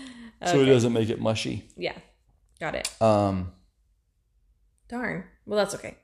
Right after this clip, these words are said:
Speaker 2: We'll keep having corn.
Speaker 1: We'll, we have a
Speaker 2: And I,
Speaker 1: little
Speaker 2: I
Speaker 1: bit.
Speaker 2: think those two cabbages out there we can go ahead and pull. Um, they aren't particularly big, but they're very firm.
Speaker 1: Okay.
Speaker 2: So, and that's what we're
Speaker 1: Let's
Speaker 2: looking
Speaker 1: do it.
Speaker 2: for. So I think we can go ahead and pull those up and plant something else. <laughs>
Speaker 1: Cool.
Speaker 2: I picked some more broccoli today as well.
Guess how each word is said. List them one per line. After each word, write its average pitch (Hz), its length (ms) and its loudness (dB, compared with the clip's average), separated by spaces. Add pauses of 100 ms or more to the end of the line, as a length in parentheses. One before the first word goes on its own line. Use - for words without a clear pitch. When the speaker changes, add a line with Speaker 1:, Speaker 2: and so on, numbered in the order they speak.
(120)
Speaker 2:
We'll 202 100 -6
keep 202 200 -4
having 170 280 -4
corn. 170 160 8
Speaker 1:
We'll, 208 140 6
we 214 160 4
have 226 160 6
a - 20 6
Speaker 2:
And 262 100 6
I, 285 120 8
Speaker 1:
little 165 160 8
Speaker 2:
I 285 120 8
Speaker 1:
bit. - 120 2
Speaker 2:
think 349 240 -2
those 214 200 -2
two 214 120 -6
cabbages 175 420 -6
out 175 140 -4
there 175 120 -6
we 170 120 -8
can 170 100 -8
go 170 100 -4
ahead 165 120 -6
and 165 100 -10
pull. 165 260 -6 (440)
Um, 170 400 -2 (300)
they 240 160 6
aren't 302 260 2
particularly 220 400 -2
big, 202 240 0
but 190 100 -6
they're 190 120 0
very 185 240 0
firm. 147 420 -8 (340)
Speaker 1:
Okay. 113 80 -2
Speaker 2:
So, 110 140 2
and 180 160 -2
that's 175 200 -2
what 185 120 -2
we're 165 120 0
Speaker 1:
Let's 208 140 -2
Speaker 2:
looking 196 160 4
Speaker 1:
do - 0 -
it. 220 100 6
Speaker 2:
for. 269 300 -6
So - 200 -4
I 165 100 -2
think 202 160 -2
we 190 80 -2
can 180 80 -4
go 170 100 -4
ahead 170 120 -4
and 165 80 -8
pull 170 120 -6
those 160 200 -4
up 233 260 -2 (180)
and 160 580 -8 (380)
plant - 220 -16
something 220 240 -10
else. - 280 -16 (100)
<laughs> 233 60 -16
Speaker 1:
Cool. 113 280 -4 (260)
Speaker 2:
I 214 80 -6
picked 214 220 -2
some 208 140 -4
more 175 340 -4
broccoli 175 400 -4
today 156 260 -6
as - 180 -8
well. 160 360 -8